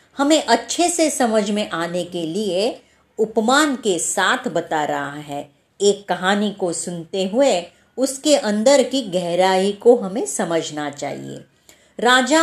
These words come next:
और रानी के राज्य का नाम अहमस्मी, अहमस्मी जुका है, जिसका मतलब अस्तित्व के अलावा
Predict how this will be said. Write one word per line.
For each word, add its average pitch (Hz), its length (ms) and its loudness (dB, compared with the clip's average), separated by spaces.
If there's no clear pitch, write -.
और 269 240 4
रानी 202 400 0
के 220 240 -2
राज्य 170 400 0
का 175 240 -4
नाम 208 440 0
अहमस्मी, 214 920 -2
अहमस्मी 226 640 -2
जुका 190 360 -2
है, 160 340 -6
जिसका 233 380 2
मतलब 220 580 0
अस्तित्व 302 640 0
के 262 200 0
अलावा 185 460 0